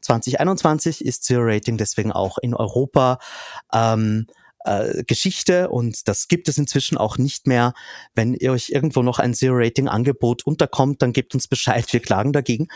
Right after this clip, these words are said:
Aber hier hat sich auch der Wind total gedreht und da waren wir sehr, sehr froh, weil es, äh, ein, ein, ein riesiges <laughs> Told you so war für uns. Ähm, und man kann wirklich in die Archive gehen. Wir haben das jahrelang gesagt und dann hat der E U G H uns endlich recht gegeben.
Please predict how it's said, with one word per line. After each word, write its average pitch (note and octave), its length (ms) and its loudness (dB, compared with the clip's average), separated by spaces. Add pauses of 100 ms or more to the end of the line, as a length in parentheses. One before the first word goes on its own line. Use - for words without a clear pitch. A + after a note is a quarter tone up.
(420)
Aber A2 500 2
hier - 240 0
hat - 180 0
sich - 240 -2
auch G2 160 0
der B2+ 180 0
Wind C#3 220 0
total A2 380 0
gedreht B2+ 520 -2
und A#2 460 -6
da G#2+ 340 2
waren G#2+ 300 0
wir B2 100 0
sehr, - 260 -2
sehr C#3 160 2
froh, C3 360 -2
weil G#2+ 180 2 (480)
es, - 460 -2
äh, A#2 40 4
ein, A#2 400 2
ein, C3 200 0
ein A#2+ 160 2
riesiges D3 580 0
<laughs> - 20 -16
Told C#3 360 0
you - 100 -2
so C#3 380 -2
war C3+ 260 0
für - 180 0
uns. C#3+ 360 -2 (480)
Ähm, A#2+ 260 4
und B2+ 120 0
man B2+ 100 2
kann C#3+ 220 2
wirklich D3+ 300 -2
in B2+ 140 0
die A#2+ 200 0
Archive C3+ 380 0
gehen. B2 300 0
Wir A#2+ 140 2
haben A#2 160 2
das A#2+ 200 -2
jahrelang A#2 520 2
gesagt D#3+ 560 0
und - 120 -6
dann G#2 120 -4
hat G#2 180 -2
der - 80 -4
E G2 80 -6
U G2 60 -6
G G2 80 -4
H F#2 160 -2
uns G#2+ 160 -6
endlich - 320 -8
recht - 180 -18
gegeben. - 340 -18